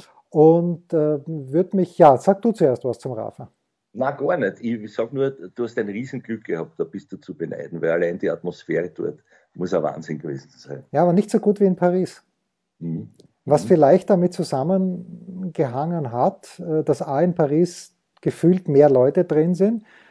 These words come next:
Speaker 1: dass B, gerade bei dieser Zverev-Partie das Dach zu war und dann natürlich, äh, die Akustik da bleibt.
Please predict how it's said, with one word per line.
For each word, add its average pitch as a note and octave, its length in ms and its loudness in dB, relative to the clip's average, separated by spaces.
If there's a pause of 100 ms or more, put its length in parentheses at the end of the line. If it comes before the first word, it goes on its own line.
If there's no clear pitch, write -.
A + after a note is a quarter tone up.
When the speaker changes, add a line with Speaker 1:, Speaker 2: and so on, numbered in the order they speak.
(160)
Speaker 1:
dass - 260 4
B, D3+ 240 8
gerade D#3+ 260 6
bei D#3+ 120 6
dieser D#3 240 4
Zverev-Partie D#3+ 680 4
das D#3 220 0
Dach E3+ 280 0
zu B2 280 0
war C3+ 180 6
und D#3+ 160 2
dann D3+ 120 6
natürlich, D3 600 2 (460)
äh, D3+ 300 10
die E3+ 160 4
Akustik E3 560 2
da C3 180 8
bleibt. F#3+ 400 6